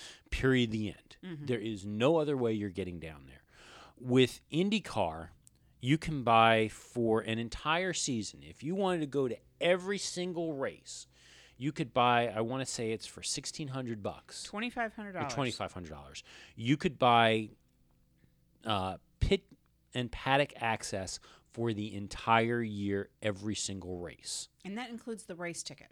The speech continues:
Speaker 2: by the
Speaker 1: Mm-hmm.
Speaker 2: way.
Speaker 1: Um, if you don't do that, you only go to one race. I wanna say it was,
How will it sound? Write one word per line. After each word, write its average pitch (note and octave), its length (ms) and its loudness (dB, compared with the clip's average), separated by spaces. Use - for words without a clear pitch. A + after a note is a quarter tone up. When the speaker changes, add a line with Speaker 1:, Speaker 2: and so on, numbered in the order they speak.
Speaker 2:
by C3+ 80 -6
the A#2+ 60 -4
Speaker 1:
Mm-hmm. G#2 160 -4
Speaker 2:
way. B2 40 -4
Speaker 1:
Um, A#2 500 8
if F#3 240 4
you G3 100 0
don't E3+ 340 2
do D#3+ 200 -2
that, C3+ 180 4
you C3 160 -2
only D3 240 -2
go C#3+ 160 2
to C3 100 4
one C3+ 300 0
race. G2 400 -4
I A2 60 -4
wanna C#3+ 240 -4
say - 160 -6
it G2 100 -6
was, G#2 160 -4